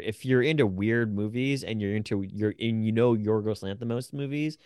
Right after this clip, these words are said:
you should go see this in theaters. I think it would actually be really rewarding because especially with the audience members that you'll be with, a lot of my audience was, was pretty with it, including, you know, the clapping I m-, mentioned and also the laughing. Um, I did mention some people left though, and in,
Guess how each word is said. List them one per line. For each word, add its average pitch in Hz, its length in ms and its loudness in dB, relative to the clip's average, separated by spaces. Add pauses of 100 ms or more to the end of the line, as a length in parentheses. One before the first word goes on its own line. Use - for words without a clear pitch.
(380)
you 170 80 -2
should 196 100 -2
go 220 100 8
see 208 140 4
this 196 180 4
in 156 100 0
theaters. 143 360 4
I 90 80 -2
think 113 160 2
it 113 100 4
would 107 80 0
actually 110 280 0
be 104 220 0
really 104 320 2
rewarding 98 540 -2
because 92 280 -4
especially 113 300 -4
with 104 100 -2
the 98 80 -2
audience 101 400 -2
members 98 380 -4
that 92 100 -2
you'll 90 120 -4
be 98 200 -4
with, 92 220 -4 (440)
a 104 60 0
lot 110 140 6
of 104 60 4
my 98 140 2
audience 95 340 -2
was, 87 200 -6
was 92 200 -6 (120)
pretty 135 200 -4
with 104 260 0
it, 85 140 -2
including, 90 640 -4
you 110 60 -6
know, 95 60 -4
the 90 60 -4
clapping 101 320 -2
I 92 100 -6 (160)
m-, 98 160 -8
mentioned 98 280 -4
and 90 140 -2
also 90 380 -2
the 87 120 -6
laughing. 85 500 -2 (460)
Um, 90 340 -4 (160)
I 117 80 -6
did 135 140 2
mention 120 280 0
some 113 120 -2
people 92 300 2
left 98 480 0
though, 87 360 0
and 101 220 -2
in, 95 180 -4